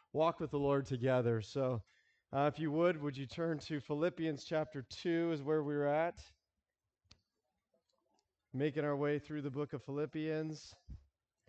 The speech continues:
And this morning, we are covering chapter two and the first four verses, verses one, one, two, three, and four of chapter two.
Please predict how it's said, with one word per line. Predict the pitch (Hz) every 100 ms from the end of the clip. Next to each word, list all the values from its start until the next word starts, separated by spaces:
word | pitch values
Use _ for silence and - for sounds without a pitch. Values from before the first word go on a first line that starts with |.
| - _ _ -
And | 127 131 127
this | 123 -
morning, | 135 156 160 156 160 156 147 131 _ _ _ _ _ _ _
we | 127 143 147
are | - 131 131
covering | - 156 147 143 151 151 147 131 _ _ _ _ _ _ _ _ -
chapter | - 165 170 170
two | 143 - - 185 190 196 180 - - -
and | 151 147
the | 143
first | - 190 -
four | 185
verses, | 165 165 160 - 123 95 - 147
verses | 127 147 151 127
one, | 143 147 - -
one, | - - 143
two, | 151 147 143
three, | - 143
and | 127
four | - 131 123 110 104 _ _ _ -
of | 113
chapter | - 123 -
two. | 107 - 107